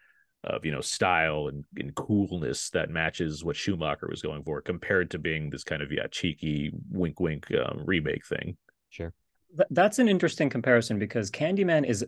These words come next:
Speaker 3: is about, about the issues, right? I mean,
Speaker 1: Yeah.
Speaker 3: Candyman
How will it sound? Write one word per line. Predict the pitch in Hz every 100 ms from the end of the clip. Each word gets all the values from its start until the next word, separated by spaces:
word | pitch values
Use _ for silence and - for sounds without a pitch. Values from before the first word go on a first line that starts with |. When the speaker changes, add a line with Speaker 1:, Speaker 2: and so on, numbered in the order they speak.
| -
Speaker 3:
is | 98 95
about, | 107 92 - 104 98 - - _ _ _ _ _ _
about | 101 117 - 101
the | 120 117
issues, | 117 - 92 73 -
right? | 110 107 120
I |
mean, | 113 110
Speaker 1:
Yeah. | 104 -
Speaker 3:
Candyman | 117 127